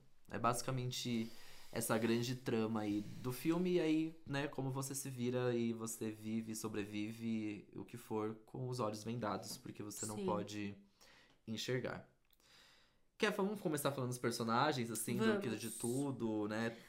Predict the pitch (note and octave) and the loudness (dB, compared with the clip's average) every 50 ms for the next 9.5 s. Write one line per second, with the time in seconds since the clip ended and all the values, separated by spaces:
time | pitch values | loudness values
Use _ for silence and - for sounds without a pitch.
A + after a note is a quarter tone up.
0 | - - - E4+ F4+ F4+ - - G4 G4 F#4+ F#4+ F#4+ G4 F4+ F#4 - - E4+ D4+ | -20 -2 0 2 2 2 2 2 4 6 6 8 6 6 4 2 0 4 4 4
1 | C#4+ C#4 C#4 - - C#4 C4 C4 C4+ C4 A#3 A3 G#3+ G#3 A3 G3+ - - - - | 4 4 0 2 2 2 2 2 0 0 2 0 0 0 -2 -4 -4 -6 -10 -12
2 | - _ - C#4+ B3 - - F4 F4+ E4 D#4+ E4 D#4 - C#4+ C4+ C4+ - - G3 | -18 _ -8 -8 -2 0 0 0 2 2 0 0 2 4 2 2 2 0 -2 -4
3 | F3+ - - - - _ - B3+ C4+ C4+ C#4 - C4+ B3 B3 B3 A#3+ - - C4 | -4 -6 -8 -16 -20 _ 6 6 6 6 6 4 4 6 6 4 2 2 4 4
4 | B3 A3 A#3+ A#3+ A3+ G3 F3+ E3+ D3+ - - - - - - - A2 A2 A2 A#2+ | 6 6 4 4 4 2 0 0 -4 -8 -12 -14 -14 -14 -10 -8 -6 -2 0 0
5 | C#3 C#3+ C#3+ C#3+ C#3+ C3 A#2 G#2+ G2+ G2 - - - - - - - - D3+ E3+ | 0 2 2 2 2 2 2 0 -2 -4 -6 -6 -8 -8 -10 -8 0 2 2 4
6 | E3+ E3 E3 - - - C#3 C3 C3 B2+ B2+ A#2+ A#2+ A#2 A#2 C3 C3 - C#3+ B2+ | 4 2 0 0 0 2 2 2 2 0 0 2 4 4 4 4 2 0 2 2
7 | A#2+ A2+ - - - A#2 B2+ C#3 C3 C#3 C3+ C3 C3 B2 A2+ A2+ G#2+ G2+ G2 F#2+ | 2 2 -2 -4 -6 -6 -6 -4 -4 -6 -4 -2 -2 -2 0 0 -2 -2 -2 -2
8 | G2 A2+ A#2 - D3 D#3+ F3+ - - - B2 B2 B2 B2+ B2+ - D3+ B2+ B2+ A#2+ | -4 -4 -4 -2 -2 -2 -2 -4 -4 0 2 4 4 4 4 2 2 4 4 4
9 | G2+ G2+ A2 G#2+ G#2+ G#2+ G#2 G2+ G2 F#2+ | 4 4 4 2 2 2 0 -2 -4 -6